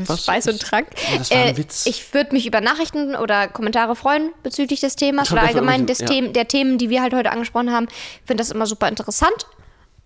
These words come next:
Speaker 2: Und dann bis nächstes Mal.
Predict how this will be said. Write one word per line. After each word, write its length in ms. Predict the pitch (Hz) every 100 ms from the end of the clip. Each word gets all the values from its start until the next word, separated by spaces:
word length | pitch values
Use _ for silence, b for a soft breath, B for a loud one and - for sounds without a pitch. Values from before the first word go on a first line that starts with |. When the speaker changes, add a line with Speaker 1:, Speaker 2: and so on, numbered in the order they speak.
| _ _ -
Speaker 2:
Und 540 | 277 269 277 269 - _ _ _ _ -
dann 300 | 220 196 247 392 _ _
bis 180 | 349 -
nächstes 320 | 571 - 285
Mal. 260 | 196 -